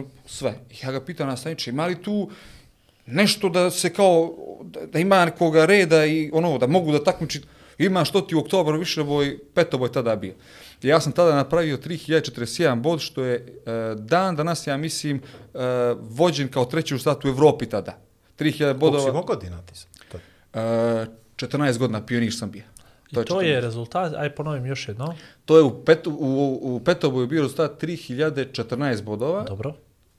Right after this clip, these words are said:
Speaker 1: I to je tada bio treći rezultat u Evropi za taj, taj uzrast.
Speaker 3: Za taj uzrast.
Speaker 1: E, sad, sad više ne postoji taj petoboj, sad su to prebačili, ovaj, na šestoboj za klince, ali opet, kad čovjek pogleda, nije ni to bilo loše u to doba, ono,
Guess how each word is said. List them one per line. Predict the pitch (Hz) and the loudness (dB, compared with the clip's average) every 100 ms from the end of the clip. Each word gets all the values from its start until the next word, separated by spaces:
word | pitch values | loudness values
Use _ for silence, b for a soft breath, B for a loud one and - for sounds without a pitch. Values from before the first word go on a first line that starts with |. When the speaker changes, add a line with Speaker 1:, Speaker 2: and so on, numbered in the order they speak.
| _ | _
Speaker 1:
I | 123 - | -8 0
to | |
je | 151 | 0
tada | 151 165 139 | 2 2 2
bio | 131 160 | 0 -2
treći | - 156 156 | 0 -2 -2
rezultat | 165 151 139 | -4 -2 -2
u | 139 | -2
Evropi | 123 147 - 127 | 0 0 0 -4
za | 117 127 | -4 -4
taj, | 135 131 | 0 0
taj | - 135 127 | 0 0 0
uzrast. | 110 101 - 120 | 0 -4 -6 -4
Speaker 3:
Za | 107 | -2
taj | 110 98 | -4 -4
uzrast. | 95 87 | -8 -6
Speaker 1:
E, | 123 | -6
sad, | - 139 - B - | -2 -2 -4 B -6
sad | - 180 | -2 0
više | 196 175 | 0 -2
ne | 160 | 0
postoji | 160 - 202 147 | -2 2 2 4
taj | 127 120 | 2 2
petoboj, | 120 156 170 202 | 0 0 0 0
sad | - 156 | 0 -2
su | 135 | -2
to | 151 143 | -2 0
prebačili, | 135 151 - 139 135 139 | 0 -2 -2 -2 -2 -2
ovaj, | 127 131 131 131 127 127 | 0 0 0 0 0 -2
na | 123 127 127 127 127 | -2 -2 0 -2 -2
šestoboj | - - - 123 110 101 - - | -2 0 -2 -4 -6 -6 -8 -10
za | 110 | -10
klince, | 123 175 208 196 | -6 -6 -2 2
ali | 208 202 160 B B B _ | 2 0 -4 B B B _
opet, | 170 190 180 160 | -2 0 0 0
kad | 190 | 0
čovjek | 190 165 | 0 0
pogleda, | 165 185 180 | -2 0 0
nije | 180 175 | 0 -4
ni | 151 170 - | -4 -6 -2
to | 196 | 0
bilo | 180 | 0
loše | 175 180 - | 2 0 -2
u | |
to | 151 165 | -2 0
doba, | 160 156 151 | 2 2 2
ono, | 151 151 143 135 | 2 0 -2 -4